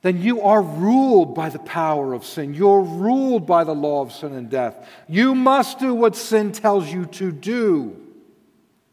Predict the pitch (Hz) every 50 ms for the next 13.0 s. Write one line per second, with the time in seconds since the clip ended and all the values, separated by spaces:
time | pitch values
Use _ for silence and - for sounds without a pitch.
0 | _ _ _ _ _ _ _ _ _ _ _ _ _ _ _ _ _ _ _ _
1 | _ _ _ _ _ _ _ _ _ _ _ _ _ - 131 127 - - 120 104
2 | 104 - - - 113 - - 104 95 - - 95 82 _ _ _ _ _ _ _
3 | _ _ _ _ _ _ _ _ _ _ _ _ _ _ _ _ _ _ _ _
4 | _ _ _ _ 698 _ _ _ _ _ _ _ _ _ _ _ _ _ _ _
5 | _ _ _ _ _ _ _ _ _ _ - 151 165 190 185 - 190 185 180 170
6 | 185 208 240 269 247 190 - - - 214 190 180 160 139 123 160 170 156 127 123
7 | 123 - - - - - - _ _ _ _ _ _ _ _ - 143 120 139 151
8 | - - - 190 185 175 151 151 127 123 - - - 147 156 165 185 196 190 180
9 | 160 135 117 107 - - - - - - - - 151 135 - - - - 151 131
10 | 127 135 120 123 117 113 104 101 113 107 104 98 104 - - - _ _ _ _
11 | _ _ _ - 165 165 156 156 156 151 147 139 160 170 190 214 220 214 208 -
12 | 202 175 165 135 151 147 131 - - - - - 185 185 190 190 185 175 170